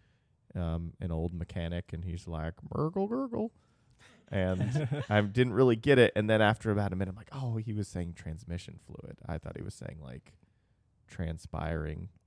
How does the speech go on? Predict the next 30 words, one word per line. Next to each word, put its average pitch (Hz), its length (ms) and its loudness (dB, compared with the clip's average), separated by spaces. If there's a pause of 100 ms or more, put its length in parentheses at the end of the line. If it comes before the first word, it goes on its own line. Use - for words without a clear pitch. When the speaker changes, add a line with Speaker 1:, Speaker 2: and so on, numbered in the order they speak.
(360)
Speaker 2:
Yeah. - 220 0
Speaker 1:
Florida - 380 -2
or - 380 -14
Speaker 2:
Maybe. 160 300 2
Speaker 1:
something." 113 320 -4
Speaker 2:
Like, 139 300 2
and, 147 340 2
like, 143 220 2 (200)
you're, 156 180 0
you're 165 180 4
not 190 180 6
gonna 143 120 2
have 131 180 2
this - 280 -4
statistical 131 560 -4
framework 160 560 4
around 117 380 -2 (240)
mechanics, 123 600 -6
right? 120 200 -2 (140)
Speaker 1:
Mm-hmm. 101 280 -10 (560)
Speaker 2:
But 123 120 -4
he 156 160 -2
does, 120 260 -2
so - 140 -10
it's, - 160 -8
like, 123 100 -6
very 110 300 -6 (100)
obvious 113 380 -4
to 117 80 -12
him. 110 260 -8